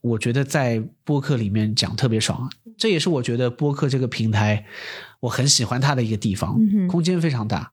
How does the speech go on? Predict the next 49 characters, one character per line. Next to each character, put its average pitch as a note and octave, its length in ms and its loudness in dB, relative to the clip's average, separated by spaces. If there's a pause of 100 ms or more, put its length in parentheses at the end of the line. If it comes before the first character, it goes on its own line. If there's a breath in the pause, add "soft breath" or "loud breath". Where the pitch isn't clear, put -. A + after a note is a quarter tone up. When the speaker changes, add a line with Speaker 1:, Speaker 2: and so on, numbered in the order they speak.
(120)
Speaker 2:
因 A3+ 120 -2
为 G#3 100 0
前 G3+ 160 0
面 F#3+ 180 2
讲， D#3+ 260 0 (440 loud breath)
就 - 100 -6
是 G3+ 180 0
你 F#3 120 0
在 F3 520 0
代 G3+ 160 0
理 E3+ 100 0
商 F3 240 2
的 E3+ 80 2
时 D#3 120 0
候， D3 340 0 (560 loud breath)
你 E3+ 60 -2
就 F3 120 0
发 F#3 220 0
现 F3+ 440 0
你， C3 220 -2
你 F3 100 2
陪 F3+ 180 -2
着 F#3 120 0
客 F#3+ 180 0
户 F3+ 140 0
去 F#3 220 0
录 F3 240 2
《奇 D#3+ 140 2
葩 E3+ 160 0
说》 F3+ 160 0
的 E3+ 100 2
时 D#3+ 140 -2
候， D#3+ 180 0
你 D#3 120 -2
发 E3 140 -2
现 F3+ 180 -2
客 F#3 160 -2
户 F#3 120 -2
跟 F3 200 -2
《奇 F3 160 0
葩 D#3+ 160 -2
说》 E3+ 160 0
的 D#3+ 100 0
制 D#3 160 -4
作 D#3 140 0
单 D#3 280 0
位 - 240 0
或 F3 120 2
者 D3+ 180 0